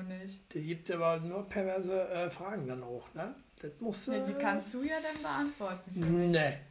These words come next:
Speaker 2: Sch-, äh, nee.
Speaker 1: Dann machen wir Hälfte, Hälfte dann.
Speaker 2: So,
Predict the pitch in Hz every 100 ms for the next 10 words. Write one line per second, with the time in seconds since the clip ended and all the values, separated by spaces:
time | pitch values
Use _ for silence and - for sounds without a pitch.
0 | - - - _ _ - - - - -
1 | 202 151 139 135 135 139 160 - - -
2 | 196 196 196 208 226 240 233 240 - 262
3 | 254 262 254 - 190 175 175 185 196 -
4 | - - - - 160 202 247 - -